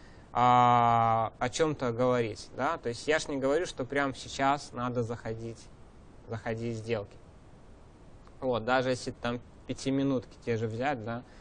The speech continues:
ну, тут насчет накопления, я так понимаю, вот эти, собственно, проторговки, да, а, то, что тут движение было, это понятно, что ложное, да, а, соответственно, то, что сейчас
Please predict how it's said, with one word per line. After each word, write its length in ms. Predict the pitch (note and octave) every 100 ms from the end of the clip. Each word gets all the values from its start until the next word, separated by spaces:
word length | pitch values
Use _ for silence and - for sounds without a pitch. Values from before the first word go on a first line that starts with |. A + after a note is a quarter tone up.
| - - -
ну, 100 | D#3+
тут 220 | C#3+ -
насчет 340 | C#3 - D#3
накопления, 920 | C#3 C3 C#3 C#3+ D#3 E3+ D3 B2 A#2+ A2+
я 60 |
так 160 | A2 A2+
понимаю, 480 | B2+ B2+ C3 B2+ A#2+
вот 160 | A#2+ B2+
эти, 120 | A#2+
собственно, 440 | - A#2 - A#2+
проторговки, 720 | A2 C3+ D3 D3 F3 G3+ - C#3+
да, 280 | B2+ D3 D3+ - - - -
а, 600 | B2+ B2+ B2+ B2+ B2 A#2+ - -
то, 80 |
что 160 | F#3 F3+
тут 160 | F3 D#3+
движение 420 | E3 F3+ G3 E3+
было, 240 | D#3 F#3
это 140 | D#3+ -
понятно, 480 | D#3+ E3 D#3 - G#2
что 220 | - B2+
ложное, 480 | C#3+ F3+ E3 D3 A#2
да, 340 | A#2+ C#3 C#3 -
а, 200 | A#2 A#2
соответственно, 460 | - - D#3 - C#3
то, 180 | D#3 D#3+
что 160 | -
сейчас 600 | C3+ - - D#3+ C3+ -